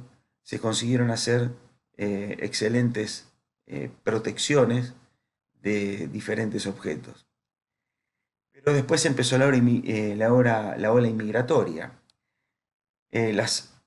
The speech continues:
sociedades se fueron expandiendo a lo largo de, de los continentes y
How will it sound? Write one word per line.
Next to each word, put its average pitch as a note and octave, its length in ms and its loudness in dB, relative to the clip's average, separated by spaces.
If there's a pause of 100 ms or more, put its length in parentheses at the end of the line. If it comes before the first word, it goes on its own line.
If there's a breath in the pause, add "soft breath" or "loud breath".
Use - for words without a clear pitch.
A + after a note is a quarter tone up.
(160)
sociedades B2 720 2
se G#2+ 100 -6
fueron A2 420 -4
expandiendo A2 680 2
a G2+ 40 0
lo F#2 80 0
largo G#2 320 -2
de, E2 260 -6
de - 140 -8
los G2 100 -12
continentes A2+ 840 0 (720)
y B2 380 4